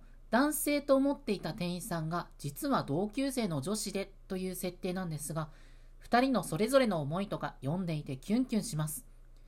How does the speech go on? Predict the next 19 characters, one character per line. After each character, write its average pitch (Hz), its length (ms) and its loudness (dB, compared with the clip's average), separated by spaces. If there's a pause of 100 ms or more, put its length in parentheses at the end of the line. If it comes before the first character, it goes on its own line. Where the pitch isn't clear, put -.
(280)
お 180 80 2
す 285 120 0
す 311 120 0
め 302 100 4
作 311 260 -2
品 240 160 2
み 208 120 4
た 202 80 -2
い 175 60 -2
に 170 60 -4
な 185 80 -2
っ - 60 -10
ち - 80 -6
ゃ 175 40 -2
い 156 60 -2
ま 156 80 -2
し - 80 -10
た 151 100 -4
が、 151 160 -2